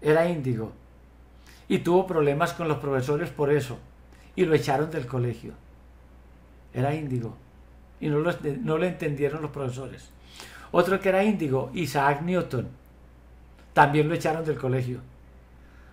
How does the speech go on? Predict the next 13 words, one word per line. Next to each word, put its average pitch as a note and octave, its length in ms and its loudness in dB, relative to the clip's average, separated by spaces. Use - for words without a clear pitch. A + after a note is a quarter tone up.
porque D3+ 280 2
los C#3+ 160 2
profesores C3+ 460 2
tampoco C3 400 0
entendieron C3 640 0
que D#3+ 100 -8
él C#3+ 80 -2
era D3 160 -2
distinto, B2 640 -6
que C#3+ 100 -2
él C#3+ 60 2
era D#3 160 2
lógico. B2 540 -2